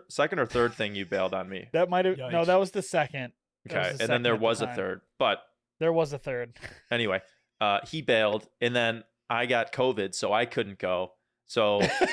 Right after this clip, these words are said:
Speaker 2: <laughs>
Speaker 1: Terry, Matt, and, uh, K-, uh, Terry, Matt, and Pat went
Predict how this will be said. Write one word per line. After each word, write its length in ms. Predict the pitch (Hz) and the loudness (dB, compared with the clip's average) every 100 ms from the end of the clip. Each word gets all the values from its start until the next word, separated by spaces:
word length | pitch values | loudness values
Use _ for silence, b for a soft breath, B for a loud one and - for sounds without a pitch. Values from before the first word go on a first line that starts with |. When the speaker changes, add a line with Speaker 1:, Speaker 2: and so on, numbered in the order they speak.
| 381 440 392 453 | 2 2 2 0
Speaker 2:
<laughs> 760 | - 453 - - - - - | 0 -2 -2 -4 -6 -8 -6
Speaker 1:
Terry, 360 | - 135 127 127 | 0 2 2 2
Matt, 380 | 117 117 113 113 | 0 0 0 -2
and, 360 | 110 110 101 101 - _ _ _ - | -2 -2 -2 -10 -18 _ _ _ -2
uh, 200 | 101 95 - | 0 0 -4
K-, 120 | - - | -8 -4
uh, 520 | 113 104 98 92 92 - _ _ _ | 0 4 4 4 0 -4 _ _ _
Terry, 160 | - 139 | -2 0
Matt, 160 | 127 110 | 0 -2
and 100 | - | -2
Pat 400 | 127 120 101 - _ | 0 0 -2 -6 _
went 280 | 113 110 | 0 0